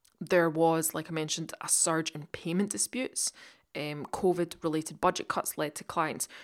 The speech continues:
refusing to pay freelancers for the work they'd done or even requesting refunds. So we really doubled down on talking about how to handle these situations if they did arise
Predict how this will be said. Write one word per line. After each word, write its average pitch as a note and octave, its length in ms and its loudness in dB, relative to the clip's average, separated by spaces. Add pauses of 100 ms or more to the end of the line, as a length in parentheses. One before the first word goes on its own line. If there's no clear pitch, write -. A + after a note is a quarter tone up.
(160)
refusing A#3 600 4
to - 80 -4
pay E3 220 0
freelancers D3+ 640 -4
for E3 100 -4
the D#3 100 -4
work - 220 -4
they'd D#3+ 120 -4
done D#3+ 280 2 (360)
or - 80 2
even E3+ 440 0
requesting D#3 640 -6
refunds. D#3 640 -4 (280)
So F3 260 8
we G#3 240 4
really A3+ 240 4
doubled G3 360 2
down E3+ 340 6
on D#3+ 100 -2
talking E3+ 540 0
about - 260 -4
how - 160 -4
to E3+ 140 -6
handle F#3 480 0
these D#3+ 180 -4
situations D3+ 800 -4
if - 200 -12
they D3+ 180 -2
did D3+ 220 -6
arise - 420 -4